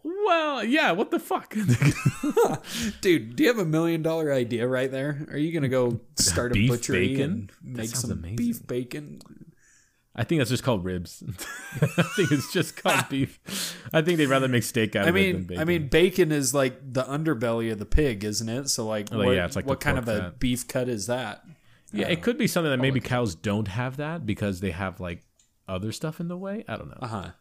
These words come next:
Speaker 1: Who knows?
Speaker 2: Let's see.
Speaker 1: Um, <laughs> you're looking up beef,
Speaker 2: Yeah.
Speaker 1: beef bacon.
Speaker 2: No, I,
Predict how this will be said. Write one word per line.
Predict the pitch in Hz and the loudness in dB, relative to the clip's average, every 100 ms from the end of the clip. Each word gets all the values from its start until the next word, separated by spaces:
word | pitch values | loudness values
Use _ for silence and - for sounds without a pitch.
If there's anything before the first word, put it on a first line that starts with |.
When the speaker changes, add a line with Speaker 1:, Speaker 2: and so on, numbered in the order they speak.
| _ - | _ -10
Speaker 1:
Who | 101 | -8
knows? | 62 - _ _ _ _ - | -10 -18 _ _ _ _ -14
Speaker 2:
Let's | 113 - | -4 -4
see. | - 92 82 - - | -4 -6 -14 -18 -14
Speaker 1:
Um, | - 113 107 95 87 - 131 | -6 -2 -2 -2 -6 -12 -6
<laughs> | 131 101 104 | -2 0 4
you're | 151 135 | 4 4
looking | 135 - | 2 2
up | 127 120 | 0 0
beef, | 131 107 - 127 | 0 -2 -2 -6
Speaker 2:
Yeah. | 113 98 95 | -4 -4 -4
Speaker 1:
beef | 113 - | -6 -6
bacon. | 113 | -4
Speaker 2:
No, | 139 139 | 0 2
I, | 143 | 2